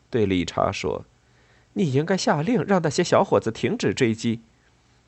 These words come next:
”“年轻人经过这样一场对垒，得见点儿血。”他说。“再说了，我们这次杀死的越多，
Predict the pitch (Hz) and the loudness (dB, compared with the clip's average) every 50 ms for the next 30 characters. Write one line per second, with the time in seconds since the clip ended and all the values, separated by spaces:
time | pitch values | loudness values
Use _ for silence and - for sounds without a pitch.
0 | _ _ - 110 113 139 170 - - 220 254 233 147 95 85 87 - - 139 143 | _ _ 2 4 4 4 2 4 4 4 4 4 4 4 4 4 2 2 2 2
1 | - 117 104 165 139 127 113 110 110 104 - - 90 - 139 127 107 87 69 65 | 4 2 2 4 4 4 4 4 2 2 2 0 2 4 4 4 4 4 4 2
2 | 76 - - - 101 95 92 - 170 160 110 87 87 98 143 160 - - 98 - | 2 0 2 2 2 2 2 2 0 0 0 2 2 2 2 2 0 -2 -2 0
3 | - 85 98 - _ _ _ _ _ - - 113 147 156 - - - - - - | 0 0 -2 -2 _ _ _ _ _ -2 -2 -2 -2 -2 -6 -6 -6 -6 -6 -8
4 | - _ _ _ _ _ _ _ - 233 262 240 143 90 - - 101 92 92 87 | -14 _ _ _ _ _ _ _ -2 -2 0 0 0 -2 0 2 4 4 4 4
5 | 80 69 - - _ _ - 120 123 139 123 - 160 123 - 113 104 - 131 123 | 4 2 0 -4 _ _ 4 6 6 6 4 2 2 2 2 0 2 4 2 2
6 | 131 - - 90 85 98 131 156 135 92 - 127 139 147 - | 2 0 -4 -2 -2 0 0 0 0 0 2 2 2 2 0